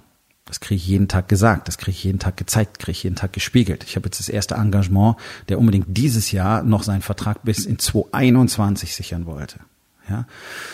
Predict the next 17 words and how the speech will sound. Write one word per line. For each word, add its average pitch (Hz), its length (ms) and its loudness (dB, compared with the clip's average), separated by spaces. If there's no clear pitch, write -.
das - 460 0
sind 110 240 2
Weihnachtsgeschenke 107 640 2
für - 120 0
mich. 104 260 2
Ich - 160 -8
sehe 107 220 4
einfach, 98 280 0
was 92 120 -2
passiert. 101 480 -2
Diese 95 160 0
Menschen 98 320 2
sind 98 220 0
erfolgreich, 113 600 2
die 85 180 -4
haben 104 520 0
das, 107 460 0